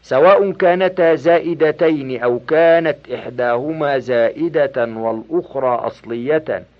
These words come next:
فالأول نحو كرسي وشافعي تقول في النسب إليهما كرسي وشافعي،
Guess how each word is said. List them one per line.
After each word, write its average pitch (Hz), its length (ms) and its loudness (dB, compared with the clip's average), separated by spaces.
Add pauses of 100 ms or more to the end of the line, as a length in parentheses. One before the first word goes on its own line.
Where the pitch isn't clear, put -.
(500)
فالأول 175 600 0
نحو 165 300 -4
كرسي 131 920 -6
وشافعي 120 1200 -6
تقول 147 500 -4
في 139 120 -12
النسب 131 580 -6
إليهما 123 920 -6 (440)
كرسي 175 640 -6 (180)
وشافعي، 143 760 0